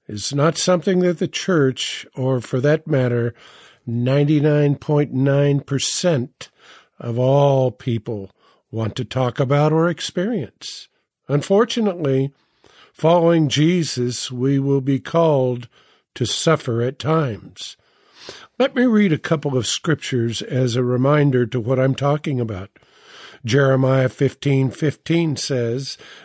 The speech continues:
"Then Jeremiah replied, 'Lord, you know it is for your sake that I am suffering. They are persecuting me because I have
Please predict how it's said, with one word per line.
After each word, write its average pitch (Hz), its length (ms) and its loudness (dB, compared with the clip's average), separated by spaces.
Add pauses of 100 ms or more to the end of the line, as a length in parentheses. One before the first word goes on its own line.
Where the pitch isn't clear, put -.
"Then 190 600 0
Jeremiah 185 720 2
replied, 143 880 -2 (400)
'Lord, 123 720 -2 (540)
you 143 300 0
know 202 380 2
it 165 240 0
is 135 480 0 (100)
for - 320 -4
your 120 320 2
sake - 600 -4 (680)
that 117 140 -8
I 120 160 -4
am 117 160 -4
suffering. 113 640 -4 (920)
They 147 220 2
are 151 260 2 (180)
persecuting 139 840 -2
me 131 200 2
because 127 520 -4
I 151 460 0
have 160 300 0